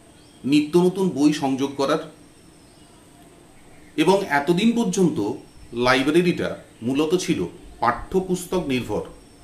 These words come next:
তার মানে বিভিন্ন ক্লাসের বিভিন্ন বিষয়ের যে বইপত্র, including নোট বই, সেগুলোই মূলত আমাদের মহাবিদ্যালয়ে লাইব্রেরিতে ছিল।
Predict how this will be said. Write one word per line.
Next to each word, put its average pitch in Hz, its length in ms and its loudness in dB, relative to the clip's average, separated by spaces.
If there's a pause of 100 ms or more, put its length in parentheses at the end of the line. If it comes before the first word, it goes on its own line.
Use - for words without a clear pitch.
(1300)
তার 151 160 4
মানে 175 160 2
বিভিন্ন 170 420 2
ক্লাসের 147 540 0 (220)
বিভিন্ন 143 360 0
বিষয়ের 151 420 -2
যে 151 80 -2
বইপত্র, 127 560 -2 (580)
including 170 500 2
নোট 147 140 2
বই, 113 420 -2 (200)
সেগুলোই 143 580 -4 (140)
মূলত 127 360 -4 (1000)
আমাদের 135 320 0
মহাবিদ্যালয়ে 131 600 -4
লাইব্রেরিতে 120 580 -2
ছিল। 131 280 -2